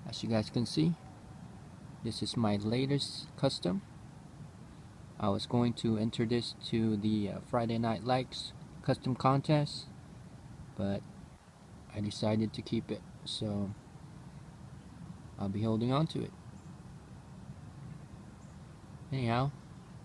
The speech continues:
all hand painted, pretty much, except for the white. That was spray. But the Ghostbuster logo, hand painted. Of course, instead of a roof rack, we got a ladder made out of paper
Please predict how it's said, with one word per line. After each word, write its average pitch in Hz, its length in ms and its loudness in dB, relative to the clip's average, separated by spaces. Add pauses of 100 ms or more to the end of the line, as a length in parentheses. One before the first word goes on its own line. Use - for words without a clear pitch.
(140)
all 113 180 2
hand 120 260 4
painted, 143 400 2 (840)
pretty 139 160 4
much, 135 440 2
except - 300 -6
for 113 120 2
the 107 120 2
white. 120 300 4 (720)
That 98 160 -6
was - 80 -6
spray. 156 400 4 (1000)
But 98 260 -4
the 101 240 0
Ghostbuster 113 720 -2
logo, 135 380 2 (640)
hand 104 200 0
painted. 135 420 0 (1400)
Of - 160 -10
course, 151 380 2
instead 113 320 -2
of 110 120 2
a 110 80 2
roof 143 240 2
rack, 156 240 4 (540)
we 98 140 -6
got 101 140 0
a 120 60 2
ladder 104 380 2 (840)
made 98 200 -2
out 104 180 0
of 107 140 -4
paper 123 240 -2